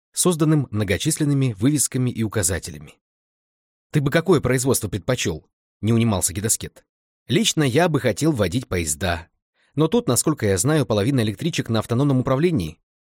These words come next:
Поэтому думаю попроситься на подъемный кран. Буду грузить готовую продукцию на конвейеры или на склады.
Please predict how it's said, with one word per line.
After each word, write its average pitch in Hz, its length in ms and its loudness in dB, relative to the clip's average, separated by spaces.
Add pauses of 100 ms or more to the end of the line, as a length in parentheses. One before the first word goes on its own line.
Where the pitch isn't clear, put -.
(160)
Поэтому 190 460 4
думаю 151 320 2
попроситься - 580 -2
на 110 80 0
подъемный 123 400 0
кран. 82 360 -4 (420)
Буду 110 260 0
грузить 104 440 -2
готовую 98 380 -2
продукцию 98 520 -2
на 90 100 -2
конвейеры 135 720 0
или 117 120 -2
на 147 140 4
склады. 95 500 -2